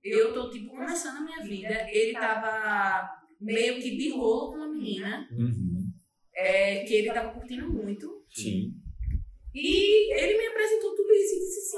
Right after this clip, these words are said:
Speaker 1: ó, eu tô disposto a terminar com ela pra ficar contigo.
Speaker 2: Uhum.
Speaker 1: Tipo, isso é um critério que você tem que decidir, mas eu sei que foi muito racional, né? Então eu olhei e disse, véi, não faz sentido ter esse flashback. Não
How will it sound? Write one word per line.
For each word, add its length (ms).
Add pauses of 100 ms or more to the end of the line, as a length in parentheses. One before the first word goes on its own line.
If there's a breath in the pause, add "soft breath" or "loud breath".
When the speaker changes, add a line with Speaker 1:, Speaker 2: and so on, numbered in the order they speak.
Speaker 1:
ó, 400
eu 120
tô 80
disposto 460
a 40
terminar 380
com 100
ela 400 (640)
pra 220
ficar 320
contigo. 540 (160)
Speaker 2:
Uhum. 500 (680)
Speaker 1:
Tipo, 1000 (220)
isso 300
é 40
um 80
critério 320
que 60
você 240
tem 160
que 60
decidir, 380
mas 200
eu 60
sei 180
que 100
foi 80
muito 140
racional, 540
né? 120
Então 160
eu 60
olhei 260
e 40
disse, 440 (240)
véi, 380
não 120
faz 200
sentido 340
ter 100
esse 140
flashback. 480 (720)
Não 140